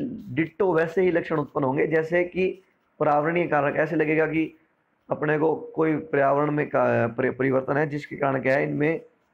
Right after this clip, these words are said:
ये जो क्या है, भूख की कमी के लक्षण प्रकट हो रहे हैं। पादप सूख जाता है। अब देखिए, रोगग्रस्त पौधे में वृद्धि रुक जाएगी, पादप वृद्धि नहीं कर पाएगा।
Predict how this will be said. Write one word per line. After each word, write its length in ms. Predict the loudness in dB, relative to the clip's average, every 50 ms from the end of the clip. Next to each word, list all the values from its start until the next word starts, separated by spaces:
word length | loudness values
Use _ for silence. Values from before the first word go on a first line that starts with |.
| _ -6
ये 160 | -2 -2 0
जो 160 | 0 0 -2
क्या 180 | -2 0 0 0
है, 220 | 0 0 -4 -6 -10 -6
भूख 280 | -2 0 0 0 -2 -4
की 180 | -6 -6 -4 -4
कमी 200 | -2 -2 -2 0
के 60 | -2
लक्षण 280 | -2 -2 -4 -6 -6
प्रकट 260 | -6 -4 -2 -2 0 0
हो 80 | 2
रहे 120 | 0 0 0
हैं। 100 | -4 -6 _ _ _ _ _ -2
पादप 320 | 0 0 0 0 -2 -4
सूख 340 | -4 -6 -4 -4 -2 -2 0
जाता 340 | -2 -2 0 0 0 0 2
है। 60 | 0
अब 100 | 0 0
देखिए, 340 | -2 0 0 -2 -2 -4 -8 _ _ _ _ _ _ -4
रोगग्रस्त 640 | -2 0 0 0 0 -2 0 0 -2 -2 -4 -10 -8 -4
पौधे 320 | -4 -2 0 0 0 0
में 140 | 0 0 0
वृद्धि 320 | 0 0 0 0 -2 -2
रुक 120 | -4 -4 -4
जाएगी, 340 | -2 -2 0 0 0 -2 -6
पादप 280 | -4 -2 -2 0 0
वृद्धि 380 | 0 -2 0 -2 -2 -2 -4 -4
नहीं 180 | -2 -2 -2
कर 100 | -4 -4
पाएगा। 380 | -2 0 0 2 2 0 0 -2